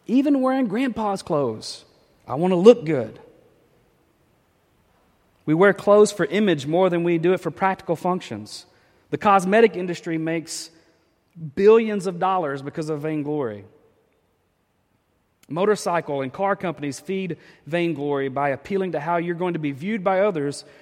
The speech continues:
when you drive our product. Our hair turns gray, so we dye it to look younger. Our skin starts to wrinkle, and we're not as athletic as we once were. So I hear. I mean, I don't struggle with that.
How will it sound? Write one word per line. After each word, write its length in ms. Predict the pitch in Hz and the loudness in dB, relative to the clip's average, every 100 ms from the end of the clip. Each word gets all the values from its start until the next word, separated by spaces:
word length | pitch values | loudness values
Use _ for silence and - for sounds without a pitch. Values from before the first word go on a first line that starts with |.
| _ | _
when 160 | 135 156 | -8 -6
you 120 | 170 | -6
drive 400 | 139 156 165 170 | -6 -6 -6 -6
our 140 | 165 165 | -6 -6
product. 500 | 160 160 104 - - - _ _ _ _ _ _ _ _ _ _ _ _ _ _ _ _ _ - | -8 -8 -10 -18 -20 -20 _ _ _ _ _ _ _ _ _ _ _ _ _ _ _ _ _ -10
Our 100 | 131 | -6
hair 240 | 196 202 | 0 0
turns 380 | 202 202 196 156 | 0 -4 -4 -6
gray, 440 | 165 208 147 110 - - - _ _ _ _ _ _ _ | 0 2 2 -2 -12 -20 -20 _ _ _ _ _ _ _
so 160 | _ 135 | _ -8
we 160 | 143 135 | -6 -6
dye 300 | 131 160 151 | -4 -2 -2
it 180 | 131 | -4
to 80 | - | -10
look 220 | 135 135 | -12 -10
younger. 380 | 139 139 113 95 _ _ _ _ _ _ _ _ _ _ _ _ | -10 -8 -10 -14 _ _ _ _ _ _ _ _ _ _ _ _
Our 120 | 139 | -10
skin 380 | - 185 208 208 | -8 -6 -4 -4
starts 300 | - 208 190 | -2 -2 -2
to 100 | 165 | -6
wrinkle, 480 | 190 226 147 107 - _ _ _ _ _ _ _ | -4 -4 -6 -10 -14 _ _ _ _ _ _ _
and 80 | 131 | -6
we're 80 | 156 | -2
not 180 | 180 | -2
as 100 | 185 - | -2 -4
athletic 640 | 170 196 147 185 190 - - | -6 -6 -4 -4 -4 -6 -6
as 200 | 160 165 | -2 -2
we 360 | 143 156 156 151 | -2 -4 -4 -6
once 380 | 139 165 143 156 | -6 -6 -8 -8
were. 340 | 156 147 98 - _ _ | -6 -4 -6 -12 _ _
So 200 | - 151 | -10 -4
I 100 | 139 | -4
hear. 280 | 131 139 101 - | -4 -6 -8 -12
I 40 | 123 | -12
mean, 100 | 127 | -10
I 60 | |
don't 160 | 135 117 | -10 -10
struggle 240 | 131 113 | -12 -12
with 100 | 110 | -12
that. 380 | 120 131 - _ | -10 -12 -14 _